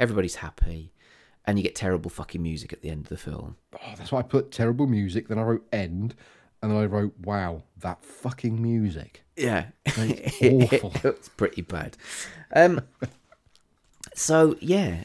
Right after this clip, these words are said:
Speaker 1: that, that was, uh, No Retreat, No Surrender three.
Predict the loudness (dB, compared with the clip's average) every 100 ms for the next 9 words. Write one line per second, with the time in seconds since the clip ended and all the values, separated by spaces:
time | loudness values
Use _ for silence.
0 | 2 4 4 2 4 6 6 4 4 6
1 | 6 4 2 0 -2 -4 -8 0 2 2
2 | 0 -2 -4 -4 -4 -4 -4 -4 -2 -2
3 | -2 -2 -6 _ -20 -10 -4 -2 -2 -6